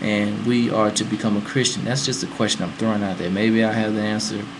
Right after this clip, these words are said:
Uh, I know the answer, but maybe the answer is gonna be listed within here, okay? In this verse that I, in this, um, posting on my website that I have available here. It says, The verse informs me that when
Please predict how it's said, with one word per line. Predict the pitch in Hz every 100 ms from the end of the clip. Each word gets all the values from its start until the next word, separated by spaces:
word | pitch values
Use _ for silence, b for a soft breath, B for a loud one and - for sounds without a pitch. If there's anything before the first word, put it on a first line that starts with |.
| - - - - -
Uh, | 101 87
I | 104
know | 123 135
the | 110
answer, | 104 104
but | 104 104
maybe | 110 117 110
the | 104
answer | 104 -
is | 101 98
gonna | 107 104
be | 101
listed | 101 104 104 101
within | 98 101 101
here, | 98 - - -
okay? | - 113 110 - - - - - - - -
In | 107
this | 95
verse | - 98 90
that | - 104
I, | 95 - - B B B 104
in |
this, | 101 - 101
um, | 98 98
posting | - 113 110 95 92
on | 92 92 92
my | 90 95
website | 110 95 - 90 87
that | 98
I | 98
have | 98
available | 95 104 98 95 98
here. | 110 101 104
It |
says, | 107 117 117 113 B B B -
The | 110
verse | 120 156 160 - - 135
informs | 127 127 131 127 120
me | 113 113 110 110
that | 101 98 98 - -
when | 104 107 104